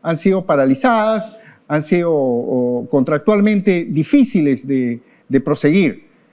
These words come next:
Entonces hay, hay temas técnicos que lo pueden resolver. Si hay gestión pública buena, esas vías van a seguir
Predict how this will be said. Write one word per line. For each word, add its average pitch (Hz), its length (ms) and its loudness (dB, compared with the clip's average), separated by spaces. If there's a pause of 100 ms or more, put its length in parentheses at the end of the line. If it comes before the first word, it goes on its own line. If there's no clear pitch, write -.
(380)
Entonces 196 360 0
hay, 190 320 0
hay 202 140 2
temas 226 340 0
técnicos 262 340 4
que 208 120 0
lo 196 100 0
pueden 294 220 0
resolver. 240 540 2
Si - 240 2
hay 269 140 0
gestión 233 560 2
pública 185 640 2 (1500)
buena, 185 540 2 (360)
esas 233 240 2
vías 226 220 2
van 220 180 0
a 208 60 -2
seguir 208 480 0